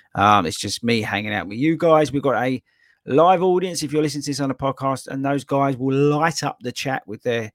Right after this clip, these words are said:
questions and comments, and we'll be answering questions about anything you want to tonight. Um, so that's that. We've all got the usual show on a Friday. Our long run show is live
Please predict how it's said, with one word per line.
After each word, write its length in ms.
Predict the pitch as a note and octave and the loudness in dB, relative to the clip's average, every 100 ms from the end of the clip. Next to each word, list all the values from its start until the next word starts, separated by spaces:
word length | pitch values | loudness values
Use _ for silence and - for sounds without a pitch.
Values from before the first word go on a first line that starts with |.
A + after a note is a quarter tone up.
| _ _ - | _ _ -4
questions 500 | C#3+ C#3 - C3 B2 | -4 -4 -4 -4 -6
and 100 | - | -6
comments, 360 | B2+ B2+ - | -4 -4 -4
and 100 | A2+ | -6
we'll 140 | A#2 A#2 | -6 -2
be 140 | A#2 | -2
answering 440 | A#2+ - A2+ A2+ - _ | -2 -4 -10 -12 -14 _
questions 480 | - C3 - B2+ A2+ | -4 -4 -4 -8 -6
about 220 | A2 A2 | -6 -4
anything 320 | C#3 A2 A#2 | -4 -6 -8
you 120 | F2+ | -8
want 200 | A#2 A2+ - | -8 -8 -10
to 240 | A2+ G#2+ - _ _ _ _ - | -10 -10 -12 _ _ _ _ -4
tonight. 440 | B2+ C3+ D3 - _ C#3 | -2 2 2 0 _ 0
Um, 800 | C#3 C3+ C#3 C#3 C#3 C3 C3 - _ _ - - | 2 4 2 2 0 -2 -6 -12 _ _ -14 -10
so 160 | D3+ | -6
that's 300 | D3+ F3 - - | -4 -4 -6 -8
that. 320 | D#3+ E3+ - - | -6 -6 -8 -14
We've 160 | D#3 E3 | -8 -6
all 60 | |
got 200 | D#3+ F#2 | -6 -8
the 100 | D3 | -6
usual 300 | E3 F#3+ E3+ | -6 -6 -6
show 240 | D#3 E3 D3+ | -8 -4 -4
on 80 | C#3 | -6
a 40 | |
Friday. 400 | - D#3 D#3 D3 | -6 -6 -4 -4
Our 360 | C3+ C3+ C3 C#3+ | -4 -4 -6 -6
long 240 | D3+ C#3+ | -6 -4
run 140 | C3+ | -6
show 220 | C3 C#3 B2 | -6 -6 -6
is 140 | A#2+ | -6
live 460 | A#2+ C#3 C3+ C3+ | -6 -4 -2 -4